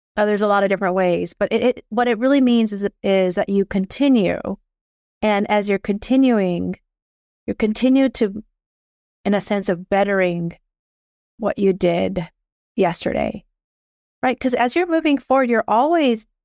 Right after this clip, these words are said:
doing something better 'cause you learn from what you've done yesterday and you do it differently. And differently might not be the ultimate solution,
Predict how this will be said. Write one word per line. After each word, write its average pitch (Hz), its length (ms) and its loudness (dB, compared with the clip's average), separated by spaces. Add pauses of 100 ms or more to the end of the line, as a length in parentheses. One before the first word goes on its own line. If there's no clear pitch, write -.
(400)
doing 208 220 2
something 190 400 -2
better 190 500 -2 (540)
'cause 226 160 0
you 226 100 4
learn 233 280 0
from 220 180 -2
what 214 140 0
you've 202 180 -2
done 185 380 -4 (340)
yesterday - 640 -2 (500)
and 202 160 0
you 202 100 2
do 185 200 0
it 185 240 -2 (240)
differently. 208 680 -4 (380)
And 220 120 4
differently 247 640 0
might 202 280 -2
not 196 500 -2 (460)
be 196 680 0
the 208 180 -2
ultimate 220 720 0 (100)
solution, 214 920 -2